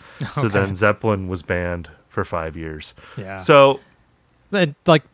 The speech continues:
Speaker 2: s-, you know, speaking of the weather conditions, like, you noted in here that there was no air conditioning in the Boston Garden, which
Speaker 1: Yes.
Speaker 2: uh, this Grateful Dead show is, uh, June twenty-eighth.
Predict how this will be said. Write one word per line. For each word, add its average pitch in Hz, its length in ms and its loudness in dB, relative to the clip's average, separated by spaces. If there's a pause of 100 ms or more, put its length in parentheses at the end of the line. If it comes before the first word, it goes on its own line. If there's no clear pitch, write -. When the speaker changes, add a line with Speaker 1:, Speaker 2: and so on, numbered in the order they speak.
Speaker 2:
s-, - 260 -10
you 151 160 -6
know, 123 140 2
speaking 165 340 2
of 143 60 6
the 131 100 6
weather 147 400 6
conditions, 165 720 2
like, 127 180 0
you 135 80 2
noted 131 340 4
in 135 120 2
here 139 260 4
that 127 140 0
there 127 120 -2
was 120 160 -4
no 123 220 0
air 120 160 0
conditioning 156 500 2
in 160 120 2
the 160 80 4
Boston 175 420 2
Garden, 190 440 2
which 120 320 -2
Speaker 1:
Yes. 127 580 2
Speaker 2:
uh, 135 340 4 (100)
this - 420 0 (320)
Grateful 160 300 2
Dead 190 200 4
show 156 320 4
is, 147 340 2
uh, 156 320 4
June 165 240 2
twenty-eighth. 170 840 2